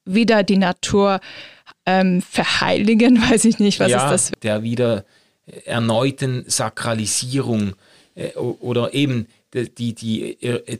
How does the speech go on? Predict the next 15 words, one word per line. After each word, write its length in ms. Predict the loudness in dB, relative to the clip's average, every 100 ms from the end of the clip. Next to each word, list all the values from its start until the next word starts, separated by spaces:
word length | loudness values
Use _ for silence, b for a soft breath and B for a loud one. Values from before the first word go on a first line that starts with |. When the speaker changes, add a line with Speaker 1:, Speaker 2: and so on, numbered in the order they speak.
| -6
Speaker 2:
das, 300 | -4 -2 -2
äh, 160 | -2 -2
Rückgängigmachen 1120 | -2 -2 -2 -2 0 0 -4 -4 -4 -4 -6
dieser 320 | -4 -4 -4
Entzauberung 1120 | -4 -6 -6 -8 -6 -4 -2 -2 -4 -6 -4
oder 160 | -2 -4
dieser 320 | -6 -6 -6
Entheiligung, 920 | -4 -6 -6 -8 -6 -4 -6 -6 -8
dass 140 | -6 0
Speaker 1:
Genau, 320 | 2 4 2
Speaker 2:
man 60 | 0
wieder 120 | -2
Speaker 1:
ja. 40 |
Speaker 2:
einen 240 | -2 -4 -6
gewissen, 480 | -8 -8 -6 -6